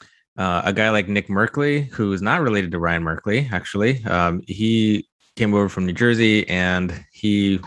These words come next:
is a guy who has some offensive upside. We'll see. Um, he'll probably get an opportunity. Lane Peterson is someone they, they paid a decent amount from the Coyotes to get, and he's a young player who can play center, who, uh,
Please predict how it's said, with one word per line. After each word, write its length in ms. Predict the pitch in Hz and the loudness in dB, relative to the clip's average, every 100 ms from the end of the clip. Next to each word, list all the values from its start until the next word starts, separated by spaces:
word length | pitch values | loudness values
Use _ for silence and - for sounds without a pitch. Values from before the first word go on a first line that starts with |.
| - _ _ - | -14 _ _ -10
is 140 | 90 | -8
a 60 | 90 | -4
guy 300 | 87 87 87 | -2 0 0
who 180 | 95 90 | -2 -4
has 240 | 113 127 | -4 -4
some 140 | - 101 | -2 0
offensive 500 | 95 95 90 87 82 | 0 -2 -6 -4 -4
upside. 540 | 80 - 80 80 80 _ - - - _ | -4 -4 -4 -4 -8 _ -20 -20 -20 _
We'll 140 | 107 107 | -2 -2
see. 460 | - 101 92 90 _ - _ - | 0 2 2 -2 _ -20 _ -10
Um, 420 | 92 87 85 85 - - | -4 -2 -2 -6 -14 -14
he'll 200 | 101 104 | -6 -4
probably 260 | 92 107 92 | -2 0 0
get 140 | 87 | -2
an 80 | 87 | -2
opportunity. 560 | 85 82 92 95 87 87 | -2 -4 -4 -4 -2 0
Lane 260 | 104 113 | 2 0
Peterson 480 | - 117 120 - 95 | 0 0 0 0 -2
is 180 | 87 - | -2 -2
someone 300 | 95 95 92 | 0 2 2
they, 260 | 87 87 _ | 0 -2 _
they 220 | 90 87 85 _ - | -4 -4 -6 _ -4
paid 200 | 117 165 | 0 0
a 60 | |
decent 340 | 101 135 - 120 | 0 -2 0 0
amount 400 | 87 110 107 85 | 2 0 -2 -6
from 360 | - 92 90 | -4 -4 -2
the 100 | 85 | -4
Coyotes 500 | - 90 87 127 107 | -2 0 0 0 -2
to 120 | - 82 | -2 -4
get, 280 | 80 80 | -2 -2
and 120 | 85 87 | -4 -4
he's 200 | 107 113 | -4 -2
a 60 | |
young 260 | 95 95 92 | 0 -2 -2
player 580 | - 90 87 87 90 - - | -2 -2 0 0 -2 -6 -12
who 100 | 90 | -10
can 140 | 90 | -10
play 200 | - 92 | -4 -4
center, 500 | - 92 90 87 87 - - - _ | -2 -2 0 -2 -4 -18 -20 -20 _
who, 220 | - 92 85 | -6 -2 2
uh, 240 | 85 | 2